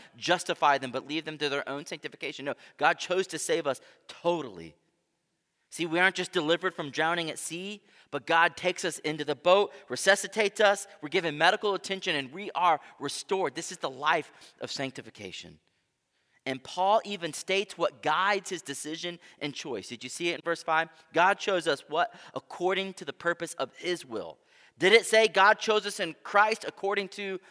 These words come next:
the future decisions of his people? Nope. God chose us in Christ.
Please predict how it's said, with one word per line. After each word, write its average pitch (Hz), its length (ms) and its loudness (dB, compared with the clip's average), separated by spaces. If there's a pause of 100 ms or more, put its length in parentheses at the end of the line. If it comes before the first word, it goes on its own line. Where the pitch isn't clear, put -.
(220)
the 139 80 -4
future 170 460 -8
decisions 175 500 -6
of 190 80 -6
his 202 100 -12
people? 262 380 -14 (760)
Nope. 175 180 -8 (840)
God 196 360 6
chose 208 360 2
us 202 260 2
in 214 240 -2
Christ. 135 460 -2